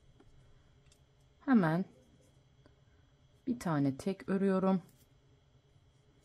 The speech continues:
İki, üç,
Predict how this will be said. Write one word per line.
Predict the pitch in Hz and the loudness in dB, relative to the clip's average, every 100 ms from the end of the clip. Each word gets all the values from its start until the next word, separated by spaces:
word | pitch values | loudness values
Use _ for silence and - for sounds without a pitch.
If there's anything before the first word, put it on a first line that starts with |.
| _ _ _ _ _ _ _ _ _ _ _ _ _ _ _ _ _ _ _ _ _ - - _ _ _ _ _ - - _ - _ _ _ _ | _ _ _ _ _ _ _ _ _ _ _ _ _ _ _ _ _ _ _ _ _ -20 -20 _ _ _ _ _ -20 -20 _ -20 _ _ _ _
İki, | 180 - - 165 156 170 196 - _ _ _ - _ _ _ _ _ | -16 -14 -6 -4 0 0 -2 -8 _ _ _ -20 _ _ _ _ _
üç, | 175 165 185 - - - - | -4 -2 -4 -6 -12 -12 -12